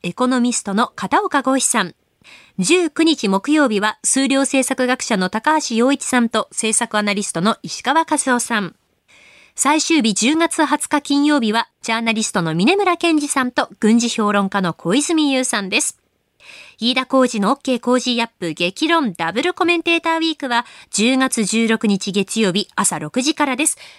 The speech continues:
ぜひ生放送でお聞きください。続いてはこれからのニュースの予定をご紹介します。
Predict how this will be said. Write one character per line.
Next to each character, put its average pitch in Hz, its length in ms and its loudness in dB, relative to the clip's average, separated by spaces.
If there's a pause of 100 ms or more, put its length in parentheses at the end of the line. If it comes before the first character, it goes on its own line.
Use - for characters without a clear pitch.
(120)
ぜ 208 300 0
ひ - 200 -4 (160)
生 185 300 0
放 311 220 4
送 349 240 2
で 339 240 0
お 190 80 0
聞 - 180 -10
き 220 100 -2
く - 80 -4
だ 254 120 0
さ 311 240 0
い。 294 120 -6 (1500)
続 285 260 0
い 339 80 2
て 349 120 2
は 262 160 2
こ - 120 -2
れ 320 120 2
か 392 140 0
ら 381 80 4
の 339 120 4
ニ 294 140 4
ュ - 20 4
ー 339 60 4
ス - 120 0
の 262 120 4
予 214 120 2
定 285 220 2
を 269 120 2
ご 202 100 0
紹 214 200 -2
介 202 220 -4
し 214 100 -10
ま 190 140 -2
す。 - 180 -2